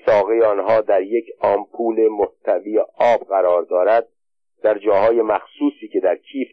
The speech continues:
تعبیه شده گذاشتند تا مانع ضایع شدن آنها شوند. خانم منشی با دقت یکی از آنها را گرفت،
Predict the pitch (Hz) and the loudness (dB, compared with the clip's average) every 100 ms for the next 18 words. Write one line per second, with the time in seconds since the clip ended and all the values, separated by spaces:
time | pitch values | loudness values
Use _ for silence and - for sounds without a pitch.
0 | - 90 80 80 78 - 80 101 104 92 | -6 -6 -6 -8 -12 -6 -4 -2 -2 -2
1 | 82 78 - 117 113 - _ _ _ _ | -4 -6 -2 0 0 -4 _ _ _ _
2 | - 107 101 104 98 95 120 113 110 101 | -2 -2 0 0 2 2 0 0 0 0
3 | 87 87 85 - 82 90 101 92 78 104 | 0 -2 -8 -6 -4 -2 0 -2 -4 -4
4 | 95 - - - _ _ _ - 90 98 | -4 -6 -16 -16 _ _ _ -4 -2 0
5 | 95 90 - - 120 139 - _ _ _ | -2 -4 -8 -6 -4 -4 -6 _ _ _
6 | _ 92 - 92 - 104 - 107 - 107 | _ -2 0 -2 0 -2 -2 -6 -2 -2
7 | 87 87 76 90 85 - 82 107 123 | 0 -2 -2 -2 -2 -4 -2 0 0